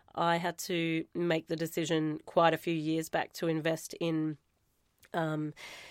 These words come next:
in an online platform that is pretty amazing, that would allow us to all be able to do things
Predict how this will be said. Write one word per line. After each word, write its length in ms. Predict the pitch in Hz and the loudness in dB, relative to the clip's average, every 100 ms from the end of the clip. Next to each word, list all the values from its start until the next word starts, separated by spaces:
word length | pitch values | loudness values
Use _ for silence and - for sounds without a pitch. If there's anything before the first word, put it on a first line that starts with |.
| - - _ _ | -20 -20 _ _
in 180 | 185 175 | 4 6
an 120 | 165 - | 6 6
online 500 | 175 170 165 160 160 | 6 8 6 4 2
platform 720 | 165 156 - 170 160 196 190 - | 2 0 0 -4 -2 -2 -4 -6
that 120 | - | -6
is 300 | - - - _ _ - | -8 -10 -18 _ _ -8
pretty 180 | 160 | -4
amazing, 520 | 147 - - 170 208 247 - - - - - _ _ _ _ _ | -4 -4 -4 -2 -2 -4 -14 -20 -20 -20 -20 _ _ _ _ _
that 260 | 170 185 180 | 4 6 8
would 140 | 190 | 8
allow 380 | 185 180 180 180 | 8 10 8 8
us 220 | 180 - | 4 0
to 380 | - - 196 185 | -4 2 4 4
all 180 | - 185 | 6 6
be 140 | 175 175 | 6 4
able 200 | 165 165 | 4 0
to 140 | 165 | -4
do 160 | 170 165 | -4 -2
things 320 | 170 165 | 0 0